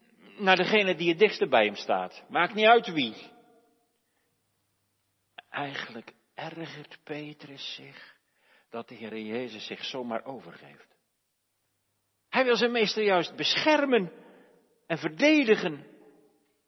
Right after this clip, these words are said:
Petrus is bijna radeloos. Hij heeft de meester zulke vreselijke dingen horen zeggen al.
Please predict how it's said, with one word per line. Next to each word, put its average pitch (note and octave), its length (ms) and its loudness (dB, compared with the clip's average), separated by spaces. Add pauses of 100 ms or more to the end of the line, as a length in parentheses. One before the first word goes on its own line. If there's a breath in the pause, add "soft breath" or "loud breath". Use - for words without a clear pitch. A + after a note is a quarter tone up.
(480)
Petrus F#3+ 480 2
is E3+ 60 -8
bijna E3+ 340 4
radeloos. A3+ 800 4 (1300 loud breath)
Hij D#3+ 100 -6
heeft E3+ 120 -8
de G3 60 -4
meester G3+ 340 -6
zulke F3 280 -6
vreselijke E3+ 540 -6
dingen G#3+ 240 -6
horen G#3 300 -6
zeggen G3+ 360 -10
al. G#3+ 340 -8